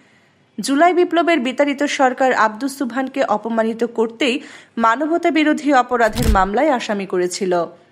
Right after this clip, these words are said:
তবে আজ সেই আওয়ামী লীগই অপমানিত হয়ে দেশ থেকে পালিয়েছে।"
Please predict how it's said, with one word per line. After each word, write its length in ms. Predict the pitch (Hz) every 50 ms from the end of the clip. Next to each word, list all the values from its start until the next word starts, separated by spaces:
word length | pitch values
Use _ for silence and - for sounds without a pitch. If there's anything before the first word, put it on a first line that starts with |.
| _ _ -
তবে 300 | 190 185 165 156 - - - - - - -
আজ 200 | - 214 214 -
সেই 400 | - - - - 269 302 339 -
আওয়ামী 360 | - 330 330 339 339 330 330
লীগই 340 | 311 349 311 269 269 269 302
অপমানিত 640 | - 220 220 233 220 220 214 214 226 269 277 - 294
হয়ে 260 | 233 262 294 294 262
দেশ 260 | 190 220 233 226 -
থেকে 240 | - 240 190 175 165
পালিয়েছে।" 680 | - 160 165 170 170 160 160 - - 202 185 170 147